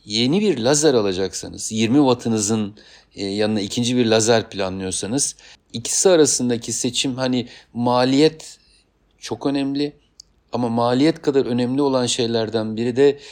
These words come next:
e, servis ve sonrasındaki desteği alabilmeniz de çok önemli. Bir de günümüzde artık bu cihazlar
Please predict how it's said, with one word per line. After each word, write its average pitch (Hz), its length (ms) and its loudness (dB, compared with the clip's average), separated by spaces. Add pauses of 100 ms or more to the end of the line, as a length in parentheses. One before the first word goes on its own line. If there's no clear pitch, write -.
(220)
e, 104 180 -2
servis 120 640 0
ve 131 200 4
sonrasındaki 120 1120 0
desteği 113 500 2
alabilmeniz 95 600 -2
de 90 60 -6
çok 90 260 -10
önemli. 87 500 -6 (540)
Bir 170 200 2
de 156 240 6 (220)
günümüzde 139 440 2
artık 143 320 0
bu 135 100 -4
cihazlar 135 640 2